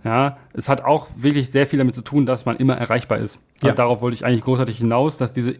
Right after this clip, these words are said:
Speaker 1: ständige Erreichbarkeit, die man auch, die auch teilweise verlangt wird, ähm, ja, dann doch gewährt, ja, Arbeitgeber, wenn, könnte ja was passiert sein, muss ich anrufen, aber man zum Beispiel,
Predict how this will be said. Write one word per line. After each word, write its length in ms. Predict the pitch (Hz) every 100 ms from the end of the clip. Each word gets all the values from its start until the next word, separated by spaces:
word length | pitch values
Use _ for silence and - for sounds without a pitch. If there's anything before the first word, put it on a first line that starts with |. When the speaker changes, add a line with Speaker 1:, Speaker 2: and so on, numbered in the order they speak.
| -
Speaker 1:
ständige 320 | - 147 135
Erreichbarkeit, 580 | 123 117 - 131 123 117
die 80 | 123
man 160 | 123
auch, 260 | 117 117 - - _ _ -
die 40 |
auch 120 | 123
teilweise 260 | - 117 113
verlangt 580 | - 110 110 156 170 117
wird, 360 | 110 151 175 - - - - _ _
ähm, 340 | 135 123 123 117 - - _ _ _ _ _ _ _ _ -
ja, 160 | 139
dann 160 | 131 123
doch 240 | 165 160
gewährt, 560 | 143 127 147 170 - - 285 _ -
ja, 280 | 127 156 156 - -
Arbeitgeber, 400 | 127 139 139 135
wenn, 200 | 127 120
könnte 200 | 139 135
ja 60 | 120
was 180 | 117 - _
passiert 280 | 117 156 156
sein, 440 | 156 147 - - - -
muss 320 | 117 120 120
ich 80 | 131
anrufen, 340 | 156 147 165 - - -
aber 280 | - 127 143
man 180 | 135 135
zum 160 | 131 127
Beispiel, 520 | 127 127 123 120